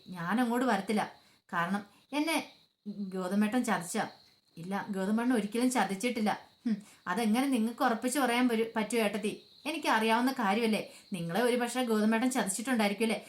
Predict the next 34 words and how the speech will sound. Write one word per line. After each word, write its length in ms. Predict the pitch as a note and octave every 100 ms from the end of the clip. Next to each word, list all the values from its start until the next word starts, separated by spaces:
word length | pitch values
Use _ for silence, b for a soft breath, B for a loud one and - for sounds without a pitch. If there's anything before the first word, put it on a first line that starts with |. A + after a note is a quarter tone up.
| B D#4
അതുകൊണ്ടായിരിക്കും 560 | F4+ F#4 C4+ A#3 B3
ഇപ്പോൾ 180 | - C#4
നിങ്ങോട്ട് 320 | B3+ A3+ A#3+
ഇങ്ങോട്ട്, 260 | A#3 A3+ A3+ - _
നിങ്ങൾ 200 | B3+ C#4 B3
ഇങ്ങോട്ട് 240 | A3+ A3+ A#3
വന്നതല്ലേ 300 | G3 A3+ G#3+
എന്ന് 120 | G#3+
ചോദിക്കാം. 260 | G3+ G3+ D3 - _ _ E3
അതൊക്കെ 260 | E3+ G#3+
അർജുൻ്റെ 340 | G#3+ F#3+ G3+ B3
വേറെ 200 | G#3+ A3 D4+
തോന്നൽ, 280 | C#4+ G3+ G#3
തോന്നൽ 340 | G#3+ F#3 G3 A#3+
മാത്രമല്ലേ. 520 | A3+ F#3+ G#3 A3 G3+ - B B B D#4
എന്നെ 160 | E4+
ഗൗതം 340 | C#4+ A#3+ A3+ A#3+
സാർ 160 | C4 B3+
ഒരിക്കലും 380 | F#3+ G3+ A#3 B3+
ചതിച്ചിട്ടില്ല. 500 | A3 F#3+ A3 G#3+ G3 E3+ - _ _ _
ഗൗതം 280 | F3+ F3+ F#3
സാർ 140 | G3 G3
സത്യങ്ങൾ 380 | G#3 G3 G3 A3 A3+
തുറന്നു 260 | G#3+ F#3+ G#3+
പറഞ്ഞിട്ട് 260 | G#3+ G#3+ A3+
എന്നെ 100 | G3
ജീവിതത്തിലേക്ക് 540 | G3 F3+ F#3 G3 G3+ A3+
കൊണ്ടുവന്നേ. 300 | F#3 F#3+ F#3 B B B
പിന്നെ 160 | E3+ F#3+
ജീവിതത്തിലേക്ക് 480 | E3 E3 D#3 F3+ G3 A3+
വന്നു 200 | F#3+ G3
കഴിഞ്ഞപ്പോൾ 380 | B3 A3+ A3+ C4 B3+ -
കുറച്ച് 260 | G3+ B3
കല്ലുകടി 380 | B3+ A3+ A#3 B3+